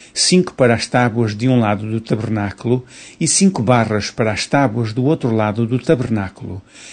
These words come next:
e outras cinco barras para as tábuas do tabernáculo de ambas as bandas do ocidente. E fez que a barra do meio passasse pelo meio das tábuas, de uma extremidade até à outra.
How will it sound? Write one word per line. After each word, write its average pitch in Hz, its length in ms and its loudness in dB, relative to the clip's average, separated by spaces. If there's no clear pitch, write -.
e 131 100 4
outras 139 340 4
cinco 185 320 2
barras 104 540 0
para 123 160 4
as 110 140 -2
tábuas 107 460 0
do 139 140 0
tabernáculo 117 840 0
de 120 160 2
ambas 131 340 6
as 110 120 2
bandas 107 360 0
do 113 140 -2
ocidente. 107 680 -4
E 143 80 4
fez 165 260 2
que 139 160 2
a 120 60 4
barra 131 360 2
do 120 140 2
meio 131 340 4
passasse 127 540 0
pelo 120 280 2
meio 139 260 4
das 117 180 -2
tábuas, 104 580 0
de 120 160 2
uma 127 200 8
extremidade 117 680 2
até 131 200 0
à 135 80 0
outra. 131 580 0